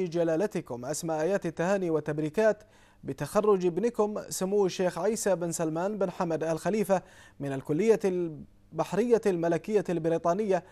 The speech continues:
بمرتبة الامتياز ونيل سموه جائزة آمر الكلية تقديرا لسموه على ما أبداه من تفوق وانضباط. وإذ أرفع لجلالتكم حفظكم الله التهاني والتبريكات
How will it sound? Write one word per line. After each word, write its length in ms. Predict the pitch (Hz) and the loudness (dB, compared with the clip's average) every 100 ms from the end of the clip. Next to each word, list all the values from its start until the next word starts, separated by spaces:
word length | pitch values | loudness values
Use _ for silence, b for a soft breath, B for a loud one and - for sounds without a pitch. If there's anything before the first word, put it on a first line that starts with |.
| B B B | B B B
بمرتبة 500 | - 131 143 196 202 196 | -8 -6 -4 0 2 2
الامتياز 640 | 180 170 170 165 196 214 | 0 0 0 2 2 2
ونيل 460 | 190 160 190 202 180 | 0 2 0 0 0
سموه 480 | 175 202 226 202 185 | -2 -2 0 0 0
جائزة 560 | 175 175 214 202 185 180 | 0 0 0 0 0 0
آمر 460 | 165 185 208 185 | 0 0 0 0
الكلية 600 | 175 156 165 202 156 104 | -2 -2 -2 -2 -4 -6
تقديرا 500 | 104 131 151 185 185 | -10 -10 -2 2 4
لسموه 560 | 160 156 180 220 202 160 | 2 -2 -2 0 2 2
على 240 | 135 143 | 2 0
ما 200 | 143 156 | -2 -2
أبداه 320 | 151 185 190 170 | 0 2 2 2
من 160 | 156 | -2
تفوق 500 | 151 151 196 180 170 | -4 -2 0 0 0
وانضباط. 840 | 165 151 147 156 180 135 - - - b b b b b b b | -2 -2 -2 0 0 0 -4 -16 -18 b b b b b b b
وإذ 240 | 117 117 139 | -10 -6 0
أرفع 320 | 180 175 175 | 2 6 6
لجلالتكم 800 | 170 165 165 165 226 233 - 196 | 4 2 2 4 4 2 -2 -2
حفظكم 500 | 180 175 208 190 180 | 0 0 0 0 -2
الله 400 | 170 160 208 202 | 2 2 2 0
التهاني 520 | 175 175 226 214 165 | -2 -2 0 0 0
والتبريكات 760 | 147 180 180 170 160 220 214 | 0 0 -2 -2 0 2 0